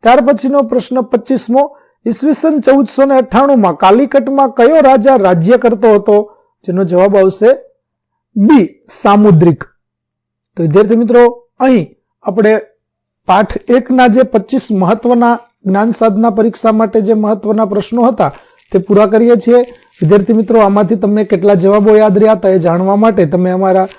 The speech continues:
વિસ-, એપ્લિકેશન વિશ્વગુરુ એસ ટી ડી એક થી બાર ગુજરાતી ડાઉનલોડ કરી તમારા જ્ઞાન સાધના વિભાગની અંદર એમ સી ક્યુ ક્વિઝ છે તે રમી શકો છો, જેમાં આપ-, આપને કેટલું જ્ઞાન યાદ રહ્યું છે તેની પણ ચકાસણી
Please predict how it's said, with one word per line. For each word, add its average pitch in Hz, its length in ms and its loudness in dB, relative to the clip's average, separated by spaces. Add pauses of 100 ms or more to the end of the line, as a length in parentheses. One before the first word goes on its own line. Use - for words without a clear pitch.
(320)
વિસ-, - 300 -4
એપ્લિકેશન 220 680 0
વિશ્વગુરુ 233 560 0
એસ 233 220 2
ટી 233 80 -4
ડી 208 120 0
એક 226 180 0
થી 240 80 -2
બાર 220 200 2
ગુજરાતી 208 460 0
ડાઉનલોડ 220 540 2
કરી 240 140 4
તમારા 190 460 0 (560)
જ્ઞાન 190 220 0
સાધના 220 380 0
વિભાગની 214 500 2
અંદર 226 260 2
એમ 185 140 2
સી 196 240 -6
ક્યુ 226 140 -2
ક્વિઝ 185 320 -2
છે 233 160 0
તે 185 140 2
રમી 180 220 0
શકો 226 300 -2
છો, 226 200 0
જેમાં 196 300 -2
આપ-, - 220 -8 (280)
આપને 190 340 -4
કેટલું 202 360 -2
જ્ઞાન 185 380 0 (580)
યાદ 190 260 2
રહ્યું 247 260 4
છે 202 160 0
તેની 185 260 0
પણ 196 200 -4
ચકાસણી 185 560 -2